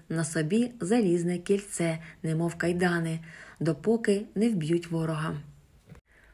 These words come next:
Утворення варварських королівств. У чотириста десятому році визготи під проводом вождя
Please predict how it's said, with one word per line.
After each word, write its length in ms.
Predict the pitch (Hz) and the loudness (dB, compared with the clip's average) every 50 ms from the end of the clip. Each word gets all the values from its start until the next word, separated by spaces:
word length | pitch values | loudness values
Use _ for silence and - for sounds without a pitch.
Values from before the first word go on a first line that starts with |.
| - - | -6 4
Утворення 640 | - 220 220 220 208 240 320 349 330 320 302 294 285 262 | 4 4 4 6 6 8 8 8 8 8 8 8 6 6
варварських 840 | 214 180 170 175 185 190 190 202 196 196 196 - - 160 165 - | 4 4 4 4 4 4 2 2 0 0 -2 -2 -2 -2 -2 0
королівств. 640 | - 165 160 160 165 160 160 151 147 - - - - - _ _ - _ _ - - - - - - | 2 2 4 4 4 4 4 2 0 -2 -6 -14 -16 -20 _ _ -20 _ _ -20 -20 -20 -12 -4 -2
У 60 | 175 | 0
чотириста 520 | - 208 196 - 330 339 302 294 - 220 | 2 2 4 6 8 8 8 8 6 6
десятому 540 | 180 180 190 190 240 226 214 202 180 170 180 | 6 6 6 6 4 4 4 4 4 4 4
році 320 | 185 233 247 214 220 - 156 | 4 4 4 2 2 0 0
визготи 640 | 147 165 160 156 180 220 254 254 254 233 220 220 226 - - - - - | 2 2 0 0 2 2 2 2 6 4 4 4 2 -4 -12 -12 -8 -2
під 200 | - 254 - - | -2 -2 0 4
проводом 480 | 208 196 190 185 180 160 175 170 165 | 4 6 8 8 8 8 6 4 4
вождя 420 | 160 175 175 170 160 175 165 151 | 4 4 2 4 4 4 4 4